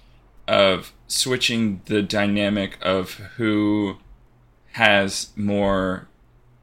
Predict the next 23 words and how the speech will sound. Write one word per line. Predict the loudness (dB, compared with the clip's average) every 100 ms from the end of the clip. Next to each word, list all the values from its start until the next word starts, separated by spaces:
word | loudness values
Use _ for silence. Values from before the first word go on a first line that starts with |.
| _
danger | 0 0 2 -2 -4
associated | -4 -4 -4 -4 -6 -8
with | -14 -16
them. | -20 -20 _ _ _ _ _ _ _ _ _
How | 4 4
I | 4
mean, | 0 -4 -8 -10 -10
so | -10 -8 -2 2 2 2 -2 -12 -20 _
Malcolm | 2 2 2 0
Gladwell | 2 2 2 0
did | -2 -2
a, | -4 -8 -20 -20 -10
an | -6 -2 2
excellent | 2 0 -4 -6 -8 -18
podcast | -4 -2 0 -2 -2 -4
investigation | -6 -4 -6 -6 -4 -2 -2 -4 -8 -6
on, | -2 0 0 -2 -4 -8 -18 -20
uh, | -10 -6 -4 -4 -6 -10 -16 -20 -20 _ _
self-driving | -6 -2 -2 2 2 0
cars. | -2 -2 -2 -2 -6 -8 -12
He | -6 -2
went | -2 -2
to | -4 -2 0 0 -2 -4 -8